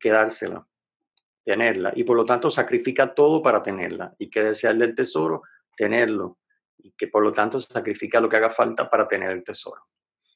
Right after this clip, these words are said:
Así que en ese sentido conecta el Evangelio de hoy, sobre todo las dos primeras parábolas son sobre el deseo, ¿qué queremos? Con la primera lectura. La primera lectura tenemos a Salomón,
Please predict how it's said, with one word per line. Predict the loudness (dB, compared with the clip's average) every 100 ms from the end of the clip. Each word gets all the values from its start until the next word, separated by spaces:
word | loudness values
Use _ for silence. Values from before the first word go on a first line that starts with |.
| _ _ _ _ _
Así | -4
que | 0 0
en | 0
ese | -2 -2
sentido | -2 -2 2 2 2
conecta | -2 -2 0 0 0 -2
el | -4 -2
Evangelio | -2 -2 0 2
de |
hoy, | 4 2
sobre | 0 -2
todo | 0 4
las | 4
dos | 2
primeras | -2 -4 -2 -2
parábolas | 0 0 0 -2 -4
son | -6 -8
sobre | -6 -2 -2
el | -2
deseo, | -4 -2 0 0
¿qué | -4 0
queremos? | 2 4 0 -6 -16 -20 _ _ _ _ _ _ _
Con | 0 0 2
la | 0
primera | -2 -4 0
lectura. | 0 -2 -8 -12 -12 -18
La | -14 -10
primera | -6 -2 0
lectura | 0 0 0 0 -4 _ _ _
tenemos | -8 -4 -4 -2
a | 0 -2 -4 _
Salomón, | -12 -4 0 0 0 -2 -8